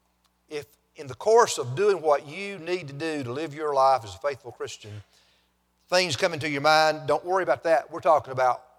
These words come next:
what you dwell on, what you sort of mull over in your mind, what you think about. Because what we think is what determines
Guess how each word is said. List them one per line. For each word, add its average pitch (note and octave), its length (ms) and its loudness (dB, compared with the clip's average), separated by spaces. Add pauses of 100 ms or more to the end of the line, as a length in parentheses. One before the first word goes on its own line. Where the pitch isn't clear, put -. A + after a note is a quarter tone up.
what D#3 280 0
you C#3 360 -12
dwell A2 460 -8
on, F2 160 -14 (2000)
what F3+ 240 4 (120)
you F3 140 -12
sort E3+ 360 0
of G#2 180 -2 (880)
mull D#3 400 8
over B2 340 4
in A#2 100 -8
your G#2+ 160 -10
mind, F#2 280 -12 (540)
what - 200 -12
you E3 120 -12 (200)
think F3 240 -8
about. G2 320 -8 (880)
Because D#3 320 2
what F#3+ 240 8
we F#3+ 140 0
think G3+ 460 0 (1200)
is F#3 420 2
what E3 200 2
determines B2+ 640 -8